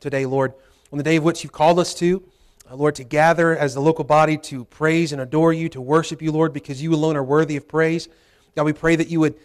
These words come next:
uh, lead us today, that you would guide us, that we would be obedient to you, that we would live and walk by faith today. Lord, that we would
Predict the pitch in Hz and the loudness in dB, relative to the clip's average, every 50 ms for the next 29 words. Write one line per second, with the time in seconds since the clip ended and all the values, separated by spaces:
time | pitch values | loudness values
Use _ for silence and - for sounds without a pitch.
0 | _ _ _ _ _ 127 131 131 135 143 151 170 180 180 170 - - - 127 139 | _ _ _ _ _ -4 -2 -2 0 2 2 2 2 2 0 -2 -6 -8 -4 -4
1 | 135 135 123 139 139 147 151 147 147 143 123 156 151 160 170 165 147 135 - - | -4 -4 -4 -6 -8 -6 -4 -4 -4 -2 -2 0 2 2 2 2 0 -2 -6 -8
2 | 151 135 147 151 147 147 156 147 139 131 170 175 165 165 - - - 151 143 139 | -8 -4 -4 -4 -2 -2 -2 -2 -2 0 0 0 0 -2 -4 -6 -6 -4 -4 -4
3 | 135 135 135 135 127 139 165 170 151 147 143 143 151 151 151 - 147 139 135 - | -4 -4 -6 -6 -4 -2 0 0 0 -2 -2 0 0 0 0 0 -4 -4 -4 -2
4 | - 170 165 147 - - 123 135 123 123 120 139 156 160 147 160 156 160 160 156 | -4 -2 -2 -4 -6 -8 -8 -8 -8 -6 -4 -2 -2 0 0 0 0 0 0 0
5 | 151 | 0